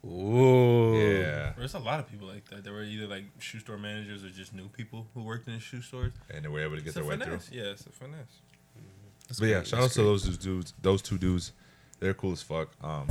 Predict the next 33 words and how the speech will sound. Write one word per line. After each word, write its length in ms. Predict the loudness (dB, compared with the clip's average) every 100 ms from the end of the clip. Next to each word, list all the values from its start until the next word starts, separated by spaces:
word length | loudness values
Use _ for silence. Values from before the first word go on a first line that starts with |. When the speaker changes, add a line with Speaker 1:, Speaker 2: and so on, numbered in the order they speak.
| -2
Speaker 2:
one 160 | 2
of 60 | 2
them's 80 | 0 -4
a 20 |
resell, 580 | -6 -2 0 0 0 -6 -8
reseller. 380 | -6 -2 -2 -4 -8 -18 -6
Dan, 220 | 0 2
this 80 | 2
dude, 160 | 0 -2
motherfucker. 400 | -2 -4 -6 -4
Pat, 160 | -4
how 140 | -2 -2
many 120 | -4
shoes 300 | -6 -6 -4
do 60 | -2
you 80 | -2
have? 160 | -4 -8 -20 _ _ _ _ _ _ _
Speaker 3:
Per-, 160 | -10 -10 -14 _ _ _ _ _ _ _ _ _ _
personally? 400 | 0 0 0 -4 -6 -4
Speaker 2:
Yeah. 200 | -2 -2 -8 -20 -10
Speaker 3:
Uh, 420 | -4 -2 -2 -2
last 200 | -2 -4
time 120 | -6
I 40 | -6
counted 360 | -6 -6 -8
was, 560 | -8 -8 -8 -8 -12 -16 _ _ _ _ _ _
okay, 160 | 2 4
last 240 | 6 6
time 100 | 4
I 140 | 2 2
officially 400 | 2 2 8 8
counted 320 | 8 4 4
was 100 | 4